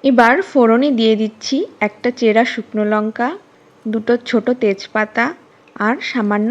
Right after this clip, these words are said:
জিরে। এবার এটা একটু হালকা নাড়াচাড়া করে বাদামি করে ভেজে নিচ্ছি। এবার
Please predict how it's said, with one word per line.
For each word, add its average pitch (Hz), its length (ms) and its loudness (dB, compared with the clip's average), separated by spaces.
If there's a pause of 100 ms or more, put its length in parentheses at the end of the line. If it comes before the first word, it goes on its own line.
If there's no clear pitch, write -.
(120)
জিরে। 185 300 -2 (3500)
এবার 240 340 2
এটা 226 240 -2
একটু 254 280 -4
হালকা 220 500 -2 (400)
নাড়াচাড়া 214 500 2 (100)
করে 247 200 -2 (140)
বাদামি 214 400 2
করে 269 220 -2 (180)
ভেজে 220 260 4
নিচ্ছি। 185 440 -4 (1500)
এবার 240 320 2